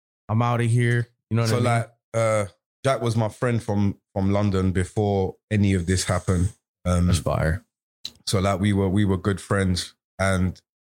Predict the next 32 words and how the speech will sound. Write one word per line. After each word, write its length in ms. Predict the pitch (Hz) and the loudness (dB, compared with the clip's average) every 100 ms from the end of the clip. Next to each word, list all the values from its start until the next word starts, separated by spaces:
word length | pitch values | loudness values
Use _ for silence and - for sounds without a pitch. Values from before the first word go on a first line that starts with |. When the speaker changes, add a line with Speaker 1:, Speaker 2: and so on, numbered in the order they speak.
| _ _ | _ _
Speaker 2:
and 100 | 107 | -2
then 120 | 113 113 | 0 0
that's 180 | 110 | 0
what 100 | 120 | 0
it 80 | 110 | 0
was. 300 | 110 120 98 | 0 0 -2
It 80 | 101 | -2
was, 200 | 101 87 | -2 0
we 220 | 101 101 | 0 2
ended 220 | 104 98 | 2 0
up 220 | 95 85 _ _ _ | 0 -2 _ _ _
moving 280 | 104 104 98 | 0 0 0
to 140 | 92 92 | 0 -2
Spain, 540 | - 101 98 92 87 _ - | 0 0 2 0 -2 _ -6
to 60 | |
Barcelona, 640 | 82 90 - 92 92 90 87 85 | -2 -2 0 0 2 2 2 2
and 100 | 87 | 2
I 40 | |
was 280 | 90 85 82 | 2 0 0
just 300 | 85 - - _ _ _ _ _ _ _ | 0 -2 -4 _ _ _ _ _ _ _
from, 340 | 98 92 85 - _ - | -2 0 0 -4 _ -2
you 80 | 92 | 0
know, 80 | 90 | 2
waking 360 | 95 98 104 | 2 0 0
up 120 | 92 - | -2 0
early 240 | 101 95 | 0 2
in 60 | 92 | 2
the 80 | 92 | 2
morning, 460 | 95 95 95 90 - _ - | 2 2 2 0 -2 _ -2
I 40 | 90 | 0
was 120 | 87 | 0
processing 800 | - 98 87 92 - 92 90 | 0 0 0 -2 0 2 2